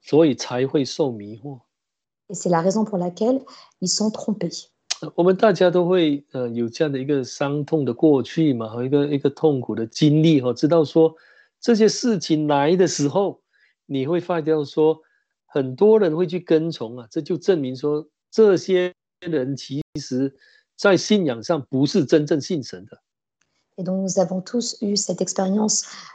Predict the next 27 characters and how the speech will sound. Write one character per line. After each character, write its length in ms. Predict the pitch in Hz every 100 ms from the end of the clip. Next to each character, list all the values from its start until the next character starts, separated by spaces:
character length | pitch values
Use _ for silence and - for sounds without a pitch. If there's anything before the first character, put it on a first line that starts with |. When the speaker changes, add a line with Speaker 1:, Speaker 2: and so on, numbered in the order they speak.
| _
Speaker 2:
euh, 220 | 175 175
malheureuse, 640 | 175 180 196 190 233 247 - - - -
euh, 80 |
de 160 | 180 185
voir 380 | 180 220 214 -
que 300 | 208 180 175 - -
des 160 | 156 175
personnes, 440 | 180 175 240 233
lorsqu'elles 380 | 185 175 - 175
suivent, 420 | - 240 226 170 - - _ 175
euh, 160 | 170
ces 240 | 165 - 175
gens-là, 440 | 170 180 185 240 - - _ _
euh, 580 | 165 160 156 156 156 - - _ -
ils 220 | 156 160
n'a-, 240 | 180 - - - _ _
elles 120 | 185
ne 80 | 175
croient, 420 | 175 185 175 - - -
s'apercevoir 540 | 180 196 185 190 202
qu'elles 160 | 214 185
ne 60 | 170
croient 260 | - 180
pas 140 | 208 202
réellement 580 | 175 202 190 185 202 -
en 80 | 175
Dieu. 240 | 170 175